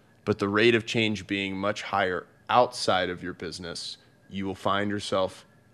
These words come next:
out of business. And I don't think that's too dramatic to say, 'cause that's just what we've seen over and over again, um, is you've gotta make the rate of change in your business greater than the rate of change outside of your business,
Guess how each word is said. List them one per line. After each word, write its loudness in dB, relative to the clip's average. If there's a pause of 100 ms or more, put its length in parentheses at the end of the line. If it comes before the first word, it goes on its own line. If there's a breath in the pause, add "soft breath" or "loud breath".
(160)
out 2
of -6
business. -8
And -10
I -2
don't -2
think -2
that's -2
too 0
dramatic -2 (400 soft breath)
to -4
say, 4
'cause -2
that's 2
just -4
what 2
we've -4
seen 0 (500 soft breath)
over 6
and -2
over 0
again, -6 (260)
um, 0 (180)
is -4
you've -4
gotta 10
make 6
the 2
rate 4
of -2
change -2 (140)
in 6
your 6
business -4
greater -2
than -2
the -4
rate -2
of -8
change -6 (500 soft breath)
outside 4
of -4
your -4
business, -6